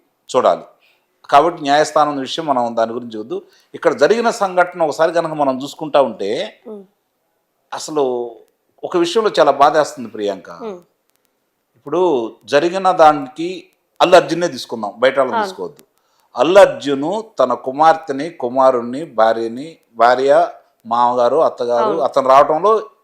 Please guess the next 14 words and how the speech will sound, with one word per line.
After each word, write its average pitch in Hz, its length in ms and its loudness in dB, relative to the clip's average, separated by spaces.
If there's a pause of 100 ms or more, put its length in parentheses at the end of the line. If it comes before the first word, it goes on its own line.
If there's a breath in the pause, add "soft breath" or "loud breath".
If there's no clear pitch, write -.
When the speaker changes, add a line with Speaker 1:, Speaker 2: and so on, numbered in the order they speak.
(160)
Speaker 1:
మనం 135 260 -4
తప్పట్టాల్సిన 139 580 0
పని 107 140 -8
లేదు. 92 300 -12
Speaker 2:
అవును. 185 220 -12 (160)
Speaker 1:
సమయం 185 520 0
ఏంటి? 147 480 -10 (720)
అతని 165 260 -2
కుమారుణ్ణి, 185 540 4
కూతుర్ని 180 420 -4
తీసుకొచ్చారు. - 880 -12
Speaker 2:
అవును. 190 240 -10 (500)
Speaker 1:
అంటే 180 260 2
ఏ, 160 220 -2